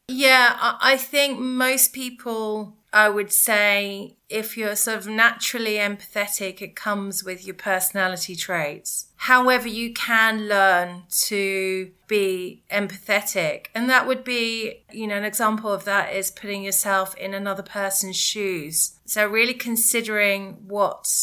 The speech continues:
that person might be going through, whether it's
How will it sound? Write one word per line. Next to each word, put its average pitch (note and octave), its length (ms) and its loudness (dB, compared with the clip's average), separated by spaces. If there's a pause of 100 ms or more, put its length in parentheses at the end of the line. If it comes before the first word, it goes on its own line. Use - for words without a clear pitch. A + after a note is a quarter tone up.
(300)
that - 200 0
person G#3 380 2
might G3 320 -2
be F#3+ 80 -8
going F#3+ 400 2
through, F#3 280 -8
whether F3+ 300 -4
it's - 220 -2